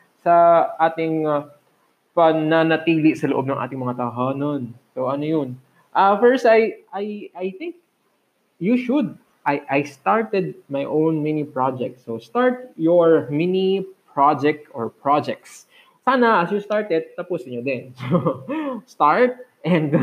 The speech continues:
<laughs> finish a mini project. Kaya nga siya mini. So, at least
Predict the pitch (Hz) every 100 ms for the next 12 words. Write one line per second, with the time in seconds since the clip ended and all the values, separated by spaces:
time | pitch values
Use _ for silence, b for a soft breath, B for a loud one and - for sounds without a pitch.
0 | 175 - 202 180 170 214 - 170 160 160
1 | 180 202 208 135 120 127 127 127 131 131
2 | 131 135 b b _ 156 202 196 139 127
3 | 131 117 - 170 185 175